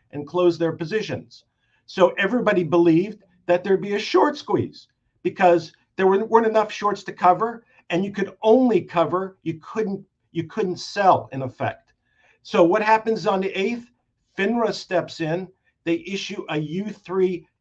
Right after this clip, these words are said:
extraordinary circumstance halt after the stock had moved from eight dollars and twenty-five cents at the start of the day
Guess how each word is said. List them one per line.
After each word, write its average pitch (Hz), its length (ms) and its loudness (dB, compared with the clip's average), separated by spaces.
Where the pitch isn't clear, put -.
extraordinary 196 1000 -4
circumstance 165 880 -8
halt - 460 -2
after 165 720 -2
the 151 100 -4
stock 185 440 2
had 185 200 -8
moved 175 400 4
from 156 240 -6
eight 175 200 -2
dollars 190 360 0
and 151 120 -8
twenty-five 180 640 -4
cents 180 360 -4
at 151 80 -14
the 156 80 -12
start 170 340 -2
of 180 40 -4
the 185 80 -4
day 196 340 -8